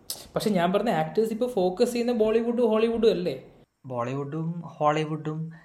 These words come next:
Speaker 2: നാടക സ്റ്റേജും എന്താണെങ്കിലും അവർ literally ചെയ്യുന്നത് ആക്ടിങ് തന്നെയല്ലേ? അത് റീപ്ലേസ്ഡ് ആയിട്ടില്ലല്ലോ.
Speaker 1: അത് റീപ്ലേസ് ആയിട്ടില്ല. പക്ഷേങ്കിൽ,
Speaker 2: ആ.
Speaker 1: പക്ഷേങ്കിൽ നാടകം എന്ന് പറഞ്ഞൊരു സാധനം ഇല്ലല്ലോ ഇപ്പോൾ.
Speaker 2: See, നാടകം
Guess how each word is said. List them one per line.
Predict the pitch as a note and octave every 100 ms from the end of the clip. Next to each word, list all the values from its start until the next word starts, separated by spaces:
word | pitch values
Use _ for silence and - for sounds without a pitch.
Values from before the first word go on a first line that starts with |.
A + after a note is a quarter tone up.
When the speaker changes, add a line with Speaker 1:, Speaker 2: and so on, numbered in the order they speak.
| _ -
Speaker 2:
നാടക | C3+ C3 C#3+ D3+
സ്റ്റേജും | - D3 C3+ C#3+
എന്താണെങ്കിലും | A#2 A#2+ D3 D3 D3+ D3 C3 D#3+ C#3+
അവർ | A2 A#2+
literally | C#3+ C3 - C3 D3 D#3+
ചെയ്യുന്നത് | D#3+ C3 D3 D#3+ E3 E3
ആക്ടിങ് | C#3+ C#3 E3 D#3+
തന്നെയല്ലേ? | D#3+ C#3 G#2+ - - - _ _ _ - A#2+
അത് | B2
റീപ്ലേസ്ഡ് | D3 D3+ D#3+ C#3+ D#3
ആയിട്ടില്ലല്ലോ. | D3 C#3+ C#3 C3+ B2+ _ _ _ - - -
Speaker 1:
അത് | C#3+ D3
റീപ്ലേസ് | G3 G#3+ G#3+ A3 A3+
ആയിട്ടില്ല. | G#3+ A3+ A#3 G#3+ - E3 -
പക്ഷേങ്കിൽ, | - D3 - G3+ A#3+ F3 - C3+
Speaker 2:
ആ. | C3+ A#2 - -
Speaker 1:
പക്ഷേങ്കിൽ | - - E3 F3+ A3+ A#3 - -
നാടകം | D3 C#3+ D#3+ D4+ A#3+
എന്ന് | A#3 A#3
പറഞ്ഞൊരു | A#3 A3+ B3
സാധനം | A#3+ A3 A#3
ഇല്ലല്ലോ | A#3+ G#3+ G#3+ D3+
ഇപ്പോൾ. | C#3+ B2+ - - - - - -
Speaker 2:
See, | - C#3+ D#3 B2+
നാടകം | G#2+ A2+ A#2+ C#3+ F3+